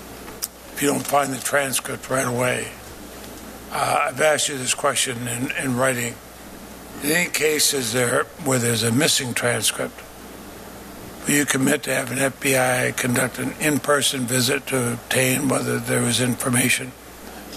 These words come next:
that was used and possibly faulty analysis by the F B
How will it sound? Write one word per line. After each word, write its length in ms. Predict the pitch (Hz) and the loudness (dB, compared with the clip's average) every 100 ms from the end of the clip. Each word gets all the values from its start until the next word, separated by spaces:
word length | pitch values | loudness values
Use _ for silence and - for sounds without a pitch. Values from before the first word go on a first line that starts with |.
| - - | -8 0
that 120 | 127 | 2
was 240 | 135 - | 4 4
used 480 | 135 143 135 131 - | 4 2 0 -2 -6
and 320 | 175 170 - | -4 -4 -4
possibly 500 | - 131 117 139 120 | 0 2 2 2 0
faulty 500 | 110 - 131 127 135 | 0 0 0 0 0
analysis 720 | 123 117 123 127 127 - 127 | 2 2 4 4 4 2 0
by 220 | - 120 | 0 0
the 100 | 117 | 0
F 160 | 123 | -2
B 80 | - | -2